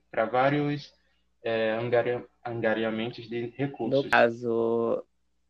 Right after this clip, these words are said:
Speaker 2: quando os jesuítas chegaram, então acabou que, tipo, diminuindo a, a oferta de mão de obra pros colonos explorarem. Entendi.
Speaker 1: Sim, por-, por-,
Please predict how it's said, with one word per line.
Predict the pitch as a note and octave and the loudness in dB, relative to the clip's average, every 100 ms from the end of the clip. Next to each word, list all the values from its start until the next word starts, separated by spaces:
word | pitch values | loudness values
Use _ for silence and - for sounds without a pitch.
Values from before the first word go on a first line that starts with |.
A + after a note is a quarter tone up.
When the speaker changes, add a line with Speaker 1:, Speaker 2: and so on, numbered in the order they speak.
| _ | _
Speaker 2:
quando | - C3+ C3 C3+ C3+ C3 B2+ | 4 6 6 4 4 4 4
os | C3+ | 2
jesuítas | C3+ C3+ C#3+ - _ _ _ _ _ - | 0 0 0 -4 _ _ _ _ _ 4
chegaram, | C3+ C3 D3+ | 6 8 6
então | D3+ D3+ C#3+ D3+ D#3 - | 4 0 0 0 -4 -4
acabou | C3+ D3+ C#3 C#3+ | -2 0 2 2
que, | C3+ | 0
tipo, | - - C#3+ | -12 -6 -4
diminuindo | C3+ D3+ D3 C#3+ D3 | 2 6 8 8 8
a, | D3 D3 | 8 6
a | C3 C#3 | 6 6
oferta | D#3 - D3+ D3+ | 6 6 4 4
de | C#3+ | 0
mão | D3 D3 | 2 6
de | D3+ | 10
obra | C#3 C#3 D#3 | 10 10 4
pros | D3+ | -2
colonos | - D3 C#3+ C3+ C3+ D3+ - - - _ _ _ | 0 6 6 6 4 0 -4 -14 -14 _ _ _
explorarem. | - - F3 E3+ E3 D3+ C3+ B2 B2+ C3 _ _ - | -6 4 10 12 12 10 8 6 2 -6 _ _ -14
Entendi. | D3+ D3+ - B2+ B2+ _ _ _ _ _ - - - | -2 0 0 -6 -8 _ _ _ _ _ -12 -12 -10
Speaker 1:
Sim, | - A2+ A#2 | -8 -8 -6
por-, | - - - _ _ _ _ _ _ - A4 - _ _ - | -4 -4 -4 _ _ _ _ _ _ 0 0 -2 _ _ -6
por-, | C3+ C#3 | -6 -6